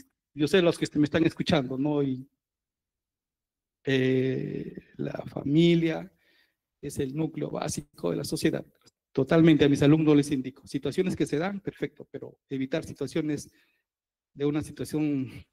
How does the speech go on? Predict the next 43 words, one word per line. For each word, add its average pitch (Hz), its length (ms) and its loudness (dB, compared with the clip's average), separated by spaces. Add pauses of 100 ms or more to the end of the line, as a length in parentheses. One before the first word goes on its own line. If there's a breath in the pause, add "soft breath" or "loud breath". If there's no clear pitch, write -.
(460)
que - 80 -4
uno 175 240 2
a - 20 0
veces 160 300 -2
no, 151 220 0
no, 156 200 -6
no, 160 140 -6
no 170 80 -2
lo 170 120 4
tiene, 180 260 -4
pero 185 160 -2
es - 80 -6
cosas 208 240 -4
de 202 80 2
la 156 80 2
vida, 135 240 -2
¿no? 160 300 -10
Discúlpeme 156 520 -4
por - 220 -20
ese - 160 -10
lado, 147 180 -8
pero 135 200 -8
bueno. 131 260 -10 (760)
Mil 185 420 -2 (300)
disculpas 196 480 -4
a 175 60 -6
mi 160 100 -4
familia, 170 360 -6
a 170 40 -6
mi 147 120 -4
padre, 170 580 -4 (180)
a - 60 -12
mis 135 160 -8
hermanos, 165 760 -2 (1200)
a 160 60 -10
mis 160 180 -8
hijos 170 440 -2
y 165 80 0
a 147 40 -2
mi 160 140 -2
hijo 151 200 -4
Diego, 139 340 -4
¿no? 151 200 -14